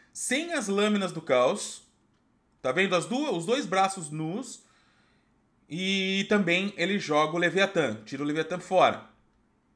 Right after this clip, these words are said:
Tô bem curioso pra saber o que isso significa nessa parte em questão. Aqui a gente já vê o Kratos usando as lâminas pra libertar o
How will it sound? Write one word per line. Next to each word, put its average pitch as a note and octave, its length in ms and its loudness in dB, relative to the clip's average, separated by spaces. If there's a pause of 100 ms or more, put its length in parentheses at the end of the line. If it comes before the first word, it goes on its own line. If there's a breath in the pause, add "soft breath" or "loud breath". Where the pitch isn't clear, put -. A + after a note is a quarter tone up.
(560)
Tô C3+ 80 -8
bem D#3 200 0
curioso F#3 400 0
pra F3+ 100 -4
saber D#3+ 220 -4
o D#3 60 -2
que G3+ 140 -8
isso G#3+ 140 -4
significa G#3+ 680 -4
nessa E3 300 -2
parte C#3+ 460 0 (480 soft breath)
em D#3 180 -2
questão. D#3 580 -4
Aqui C4 520 0
a F#3+ 100 2
gente G3+ 240 -6
já F#3+ 160 2
vê E3+ 200 0
o F3+ 100 0
Kratos E3+ 680 -2 (300 loud breath)
usando D#3+ 300 0
as D#3 120 0
lâminas D#3+ 400 0
pra E3 200 2
libertar G3 680 2
o A3 120 0